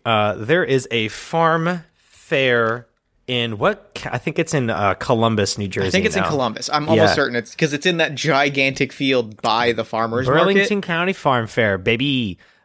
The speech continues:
Speaker 1: Um, so it's just, like, a festival of, like, farm shit and cool stuff and arts and crafts and things like that. So what can we pull from that that will fuel, like, kind of this, like,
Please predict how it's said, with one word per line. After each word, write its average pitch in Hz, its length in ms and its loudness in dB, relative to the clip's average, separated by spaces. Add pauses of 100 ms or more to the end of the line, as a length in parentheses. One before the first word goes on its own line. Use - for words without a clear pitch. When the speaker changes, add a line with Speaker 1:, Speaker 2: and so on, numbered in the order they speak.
(120)
Speaker 1:
Um, 135 420 2
so 214 760 0
it's - 360 -6
just, - 380 -4
like, 262 340 -2 (100)
a 165 120 0
festival 147 760 0
of, 143 100 2
like, 170 200 0
farm 202 340 0
shit - 380 -6
and 147 180 -6
cool 170 240 -4
stuff 180 540 0
and 123 100 0
arts 160 240 0
and 185 100 -2
crafts 180 560 2
and 135 140 -6
things 165 180 -4
like 147 200 -2
that. 143 320 0 (380)
So 185 180 0
what 151 300 -2
can 311 180 -4
we 285 120 -2
pull 175 340 -2
from 135 380 -2
that 104 300 0
that 123 160 0
will 123 100 0
fuel, 127 520 0
like, 113 340 -2
kind 143 180 -2
of 131 120 -4
this, 135 200 -2
like, 135 320 -4